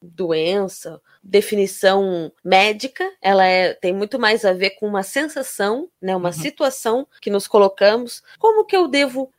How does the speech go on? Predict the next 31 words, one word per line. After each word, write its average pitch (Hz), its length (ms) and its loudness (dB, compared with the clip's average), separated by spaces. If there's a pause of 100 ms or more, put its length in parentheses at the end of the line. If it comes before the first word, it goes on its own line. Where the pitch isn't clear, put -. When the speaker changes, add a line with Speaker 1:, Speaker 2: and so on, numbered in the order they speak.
(120)
Speaker 1:
melhorar 247 960 6 (160)
pensamento 220 540 -2
sobre 247 260 -4
mim? 330 220 -4 (340)
Vamos 302 280 2
imaginar 269 440 2
a 262 60 0
situação. 254 600 -6 (300)
Se - 260 0
eu 392 520 4
for 311 320 4
fazer 226 640 2
um 233 320 -6 (240)
programa 196 760 2 (260)
de 185 220 -6
computador 185 720 2
hoje, 165 520 -2
né? 170 300 -4
Eu 175 140 0
digo 175 220 -6
assim, 170 200 -6
um 170 60 -6
programa 175 460 0
pode 185 200 -4
ser 202 80 -8
um 196 80 -12
site, - 580 -4 (140)
por 175 140 4
exemplo. 147 420 -2 (340)
Eu 220 200 8
até 269 640 4